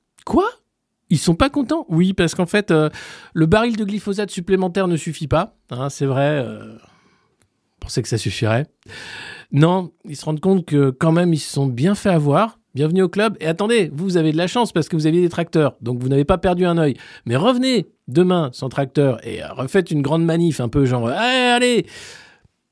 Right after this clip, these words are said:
Vous allez voir, vous allez voir que votre colère ne sera plus du tout, euh, entendable, hein, par le bisounours, euh, Gérald Darmanin, qui, euh, avait quand même déjà un peu sorti les tanks autour de Rungis.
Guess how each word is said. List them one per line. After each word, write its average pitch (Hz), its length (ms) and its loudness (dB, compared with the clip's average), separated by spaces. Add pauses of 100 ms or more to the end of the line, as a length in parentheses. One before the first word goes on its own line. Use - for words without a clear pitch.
(120)
Vous 113 160 -6
allez 104 140 -2
voir, 175 380 0 (180)
vous 120 120 -6
allez 127 120 0
voir 247 280 -4
que 160 320 0
votre 147 300 0
colère 175 500 0 (100)
ne 175 240 0
sera 196 240 -4
plus 220 200 -4
du 196 160 -4
tout, 233 440 -2
euh, 131 320 -10
entendable, 156 640 0 (200)
hein, 143 220 -6
par 135 220 -2
le 135 100 2
bisounours, 143 720 0
euh, 117 320 -2
Gérald 131 340 0
Darmanin, 139 480 -2 (440)
qui, 131 340 -2
euh, 117 200 -4
avait 123 280 0
quand 165 140 0
même 180 160 2
déjà 175 240 4
un 185 100 2
peu 185 140 2
sorti 196 340 -4
les 196 120 0
tanks 208 240 -2
autour 190 260 2
de 190 80 2
Rungis. 202 440 0